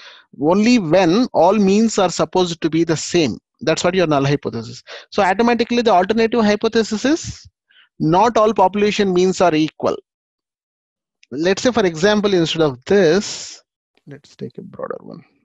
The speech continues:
for example. Let's say for my, for, for some reason, my, this curve like this, and I have a mean here. What is this? This is another sample. So let's say this is mu one, mu two, mu three,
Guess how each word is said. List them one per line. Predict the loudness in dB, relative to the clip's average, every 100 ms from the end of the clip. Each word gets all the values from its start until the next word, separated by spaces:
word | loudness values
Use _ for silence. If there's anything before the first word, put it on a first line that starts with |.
| _ -16
for |
example. | -16 _ -20 -20 _ -20 _ _ _ -20 -20 _
Let's | -2 -2 0
say | -2
for | 0
my, | 0 -2
for, | -2 -2 -4 -18 -14 -8
for | -6
some | -2 0 0
reason, | 0 0 -2 0
my, | 0 0
this | -2 -6 -4
curve | 0 2 2
like | 0 -2 -8
this, | -4 -4 -4 -12 -14 -18 -20 -20 _ _ _ _ _ _ _ _ _ _ _ -8
and | -4 -2
I |
have | 0 0
a | 0
mean | 0 0 -2
here. | -4 -8 -10 -12 _ _
What | -2 0
is | 0 0
this? | -2 -2 -4
This | -2
is | 2
another | 2 2 0
sample. | 0 -2 -2 -6 -10 _ -20 -20 -20 _ _ _ _
So | -2
let's | 2 2 2
say | 2
this | 2 0
is | 0
mu | 2 2
one, | 2 0 0
mu | 0 0
two, | 0 -2
mu | 0 0
three, | -2 -4